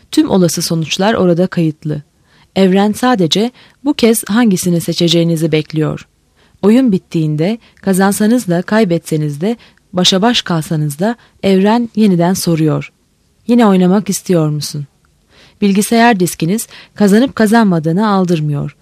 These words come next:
ve onun duygularını incitemezsiniz. Sadece size yine oynamanız için şans sunar. Tüm sonuçlar zaten kayıtlıdır.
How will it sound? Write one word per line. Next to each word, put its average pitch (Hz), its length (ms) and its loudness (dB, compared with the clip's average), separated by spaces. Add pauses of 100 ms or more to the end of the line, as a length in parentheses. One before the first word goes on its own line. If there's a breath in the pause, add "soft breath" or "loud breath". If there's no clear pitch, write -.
(280 soft breath)
ve 185 220 2
onun 226 420 0
duygularını 190 500 2
incitemezsiniz. 196 1000 -2 (320 soft breath)
Sadece 202 500 0
size 196 360 -2 (220 soft breath)
yine 247 200 2
oynamanız 165 540 0
için 214 260 -2
şans 196 380 0
sunar. 151 420 -4 (540 soft breath)
Tüm 285 160 -2
sonuçlar 190 640 -2 (160 soft breath)
zaten 214 400 0
kayıtlıdır. 160 760 -2